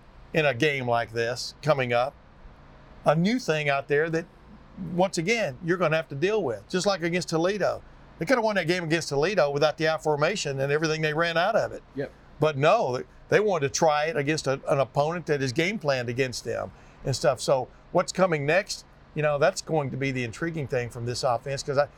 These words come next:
Speaker 1: like you just say, once you, once you think you've seen it all, they throw something else out there.
Speaker 2: How weird is it, Tim, that we're gonna probably talk more highly of the Rutgers defense than we will the Michigan State defense that's coming up on October
Speaker 1: Well,
Speaker 2: eighth,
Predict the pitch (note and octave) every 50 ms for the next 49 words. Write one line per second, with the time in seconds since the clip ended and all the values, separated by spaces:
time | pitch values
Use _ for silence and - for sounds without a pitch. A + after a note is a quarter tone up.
0 | - - - - C#3+ D3 C#3 E3+ D#3 D3+ E3 D3 - F#3 E3+ D3+ C#3 C#3 D3 E3+
1 | - - E3 E3 - F#3 F#3 - - F3+ - F#3 E3 - E3 B2+ - - F#3 F3+
2 | D#3 C#3 D3 E3 F3 E3 D3 C3+ C#3 C3 - D3+ C#3+ A#2+ - D#3 - - A#2+ A#2+
3 | A#2 A2 - C#3+ B2+ B2+ - - - - - - - - - - D#3+ D#3+ D3+ D#3
4 | D#3 D3+ C#3+ C3 A#2+ B2 A2+ - C3 A#2+ A2+ A#2+ A#2 G2+ A2+ C3 A#2+ C3 B2+ B2+
5 | B2 G#2 - - - - - - - D3+ D#3 D#3 D#3 D3+ C3+ C3+ B2 - C#3+ C3
6 | B2+ - C#3 C3+ C3+ C3 B2+ B2+ A#2+ - - - - - - C#3+ D3+ D3 C#3+ C#3
7 | C3 A#2+ A2+ A2+ A#2 A2+ B2+ B2+ B2 - C3 B2+ G#2+ G#2 B2 B2 A2+ - A#2+ A#2
8 | G#2 - - B2+ A#2+ A#2+ A#2+ A2+ A#2+ A#2+ A#2 A#2 A#2 A#2+ - - - A2+ G2+ -
9 | A#2+ B2+ A#2 - A#2+ A2+ - - A#2 A2 G2+ - A2 G#2 - - C3 B2 B2 A#2
10 | A#2 A2 - A2 A2 A2+ G#2+ - - A#2+ A#2 - F3 E3 D#3 -